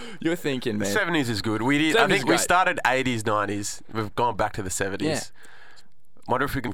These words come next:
Speaker 2: nineteen twenties. Just a lot of classical music with Ian Coots.
Speaker 1: St-, uh, barbershop quartets, I would say, which Cootsy
Speaker 2: In, in the
Speaker 1: loves.
Speaker 2: twenties?
Speaker 1: Yeah, barbershop quartets are in the
Speaker 2: That'd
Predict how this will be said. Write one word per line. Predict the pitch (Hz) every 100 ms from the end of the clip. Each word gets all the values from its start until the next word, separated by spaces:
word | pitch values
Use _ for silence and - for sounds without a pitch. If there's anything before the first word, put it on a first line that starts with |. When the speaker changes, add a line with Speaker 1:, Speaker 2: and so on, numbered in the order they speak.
| -
Speaker 2:
nineteen | 104 101 95
twenties. | - 101 101 - -
Just | 101 101
a |
lot | 107 101
of | 98
classical | - 98 - 101
music | 98 95 90
with | 87
Ian | 95 -
Coots. | - 101 - - - - - - - -
Speaker 1:
St-, | - - 113
uh, | 110 110 -
barbershop | 117 113 - 107 -
quartets, | 107 107 107 90 -
I | -
would | 104
say, | - 104 104 - -
which | 123
Cootsy | - 139 110 113
Speaker 2:
In, | 104
in |
the | 107
Speaker 1:
loves. | 104
Speaker 2:
twenties? | 135 127 113 - - - - -
Speaker 1:
Yeah, | - -
barbershop | - - - -
quartets | - 101 101 -
are | 104
in |
the |
Speaker 2:
That'd | 104